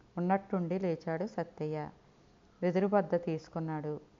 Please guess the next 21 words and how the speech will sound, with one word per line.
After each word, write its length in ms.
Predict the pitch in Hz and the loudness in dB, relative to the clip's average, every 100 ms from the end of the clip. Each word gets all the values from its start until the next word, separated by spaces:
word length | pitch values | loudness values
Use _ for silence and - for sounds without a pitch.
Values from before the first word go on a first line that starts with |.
| _ - _ _ _ | _ -20 _ _ _
ఇంటింటి 460 | 190 185 208 208 214 | -2 0 2 2 2
ముందుకి 580 | 196 180 170 170 170 160 - | 0 0 -2 -2 -4 -4 -4
వచ్చాడు. 560 | 165 156 - 156 151 147 - - _ _ _ _ - | -6 -4 -4 -2 -2 -4 -8 -20 _ _ _ _ 0
తనక 180 | 190 190 | 0 0
తనకజం 640 | 196 180 170 160 180 262 311 - | 0 0 0 0 2 2 -2 -6
ఆడుతున్నాడు. 840 | 165 156 165 170 170 160 151 151 - - - - - | -2 0 0 0 -2 -2 -2 -4 -6 -12 -20 -20 -4
తనే 260 | 165 156 180 | -2 0 2
ఆడుతున్నాడు. 840 | 190 165 156 160 156 156 151 147 - - - _ - - - | 2 0 -2 -4 -4 -4 -4 -6 -10 -20 -20 _ -20 -6 0
తనే 260 | 165 175 196 | 2 2 0
కోతయ్యి 840 | 202 160 165 180 170 156 156 147 - - | 2 2 4 2 0 -2 -4 -6 -12 -2
కోతిలా 500 | 160 156 165 180 170 | 0 0 0 2 0
ఆడుతున్నాడు. 640 | 156 - 156 151 151 147 - - _ _ - - _ _ - | -2 -6 -6 -4 -6 -10 -14 -20 _ _ -20 -20 _ _ -6
కోతిలా 500 | 175 175 175 196 220 | 0 2 2 4 4
రెండు 260 | 196 170 175 190 | 4 0 0 0
చేతులు 320 | 180 175 175 | 0 0 0
నేల 300 | 165 156 165 | 0 -2 -2
కానించి 580 | 180 170 156 151 196 196 | -2 -4 -4 -4 -2 0
ఆడుతున్నాడు. 760 | 160 151 151 156 151 147 147 - - - - _ - - | 0 -2 -6 -6 -4 -4 -6 -8 -20 -20 -20 _ -20 -2
"రాములోరికి 640 | 175 175 185 202 180 175 170 | 2 4 4 4 4 2 2
దండం 320 | 165 165 185 | 2 2 0
పెట్టు, 440 | 185 185 240 294 | -2 -4 -2 -4